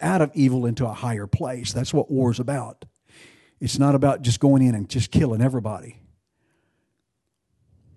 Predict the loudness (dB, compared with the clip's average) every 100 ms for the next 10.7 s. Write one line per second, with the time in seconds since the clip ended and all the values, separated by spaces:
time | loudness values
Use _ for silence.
0 | _ _ _ _ _ -2 0 4 4 6
1 | 4 4 2 0 2 2 2 2 4 4
2 | 2 -4 -14 _ _ _ 0 4 6 6
3 | 4 4 2 4 4 2 -4 -16 _ -4
4 | 2 2 4 2 2 2 2 -2 -2 -2
5 | -2 -2 4 4 4 0 -8 -8 -10 -14
6 | -20 _ _ _ _ _ _ _ _ _
7 | _ _ _ _ _ 0 4 4 4 4
8 | 4 4 2 0 -12 -16 _ _ _ _
9 | _ _ _ -8 -6 0 4 6 4 2
10 | 0 0 0 -4 -14 -16